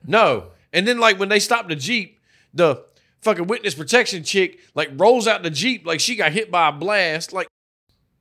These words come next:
what the fuck is <laughs> going on? And then the shootout.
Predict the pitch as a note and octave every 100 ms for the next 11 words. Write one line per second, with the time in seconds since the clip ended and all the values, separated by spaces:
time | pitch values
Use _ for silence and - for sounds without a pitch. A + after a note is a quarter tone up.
0 | _ _ _ C#4 G4 G4 E4+ E4+ D#4+ -
1 | - F#4 E4 D#4+ C#4+ E4+ - D4+ D4 C4+
2 | G3 B2 A2+ _ _ - G3+ D#4 C#4+ F#3
3 | - C#4 B3+ E3+ A#2